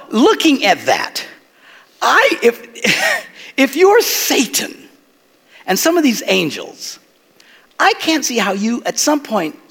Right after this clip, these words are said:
don't start to wonder, "I wonder if he knows what he's doing." Right? I mean, if every time you came to me and said, "Pastor, what should you do?" I, I go, "I don't know. What do you think we should do?"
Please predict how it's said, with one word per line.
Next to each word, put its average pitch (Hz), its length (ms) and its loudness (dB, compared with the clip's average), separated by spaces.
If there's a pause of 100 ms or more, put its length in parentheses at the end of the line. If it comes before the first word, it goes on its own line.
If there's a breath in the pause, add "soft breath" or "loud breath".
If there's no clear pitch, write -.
(320)
don't 294 260 2
start 220 240 0
to 208 80 -2
wonder, 196 400 -2 (1000 loud breath)
"I 262 40 -8
wonder 339 140 -4
if 302 40 -4
he 254 60 -6
knows 208 160 -4
what 180 80 -6
he's 131 160 -10
doing." 277 420 -4 (1500)
Right? 185 540 0 (720 loud breath)
I - 40 0
mean, 370 120 6
if - 80 0 (100)
every 453 200 6
time 330 220 2
you 294 140 6
came 277 280 2
to 220 140 -2
me 127 460 -2 (1120)
and 147 80 -12
said, - 220 -6
"Pastor, 247 240 -2
what 214 100 2
should 226 100 -2
you 226 180 -2
do?" 214 80 0
I, 135 180 -4
I 131 140 -6
go, 107 180 -12 (260)
"I - 60 -6
don't 160 80 -2
know. 175 80 -4
What 123 100 -8
do 143 60 -4
you 160 60 -6
think 151 140 -6
we 135 60 -16
should - 160 -18
do?" - 60 -20